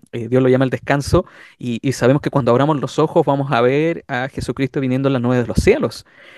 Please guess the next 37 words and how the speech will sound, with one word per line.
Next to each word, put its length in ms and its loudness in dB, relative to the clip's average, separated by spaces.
Eh, 200 -4
por 120 4
lo 80 6
tanto, 200 2
para 120 2
nosotros 340 0
la 100 2
muerte 460 0
no 260 -2
es, 340 -6
si 140 -6
bien 140 2
es 100 0
algo 220 2
triste, 540 -4
porque 540 -6
estamos 640 0
perdiendo 540 0
a 40 0
un 40 -4
ser 220 -4
querido, 480 0
eh, 680 -2
generalmente 1040 2
alguien 300 -4
que, 340 -6
que 120 -8
tiene 220 0
sus 280 0
creencias 380 -2
adventistas 380 -8
bien 140 -4
fundamentadas, 680 0
los 120 -4
funerales 420 2
no 180 -8
son 340 0